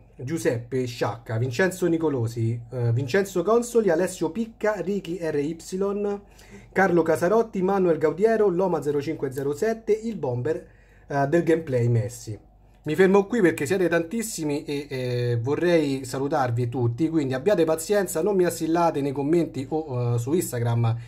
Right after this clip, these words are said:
dicendomi appunto che non mi hai salutato, mi hai promesso che mi salutavi. State tranquilli perché, come detto, mm, siete tanti, al-, eh, prima di voi ci sono state altre richieste e arriverà il vostro turno, non vi preoccupate,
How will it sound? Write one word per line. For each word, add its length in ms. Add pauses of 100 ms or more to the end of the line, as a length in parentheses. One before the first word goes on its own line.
(180)
dicendomi 380
appunto 420
che 140
non 100
mi 120
hai 40
salutato, 600
mi 120
hai 60
promesso 300
che 80
mi 80
salutavi. 540 (260)
State 260
tranquilli 400
perché, 380 (420)
come 220
detto, 420 (140)
mm, 100
siete 300
tanti, 520
al-, 200
eh, 500 (100)
prima 200
di 80
voi 160
ci 60
sono 180
state 260
altre 220
richieste 560
e 240
arriverà 340
il 80
vostro 340
turno, 300
non 160
vi 100
preoccupate, 800